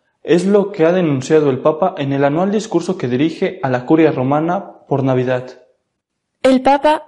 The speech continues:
Speaker 2: ha pronunciado su habitual discurso navideño a la Curia Romana, pidiendo que la Navidad nos haga abrir los ojos y abandonar lo que es superfluo,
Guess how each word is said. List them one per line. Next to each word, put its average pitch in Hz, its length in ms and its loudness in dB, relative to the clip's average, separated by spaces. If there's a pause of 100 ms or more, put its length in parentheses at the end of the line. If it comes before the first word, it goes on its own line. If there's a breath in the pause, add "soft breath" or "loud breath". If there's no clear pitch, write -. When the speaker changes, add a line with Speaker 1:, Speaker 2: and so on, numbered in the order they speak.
Speaker 2:
ha 254 100 0
pronunciado 262 720 -2
su 262 160 -4
habitual 233 460 -2
discurso 254 520 -4
navideño 240 720 -4
a 233 120 -4
la 214 160 -4
Curia 233 280 -4
Romana, 196 540 -8 (340)
pidiendo 247 460 0
que 269 120 -4
la 226 120 -2
Navidad 214 540 -6 (400 loud breath)
nos 240 240 0
haga 269 240 0
abrir 262 240 0
los 247 260 -4
ojos 254 400 -6
y 226 120 0
abandonar 220 520 -2
lo 233 140 -8
que 233 100 -4
es 226 100 -6
superfluo, 220 680 -6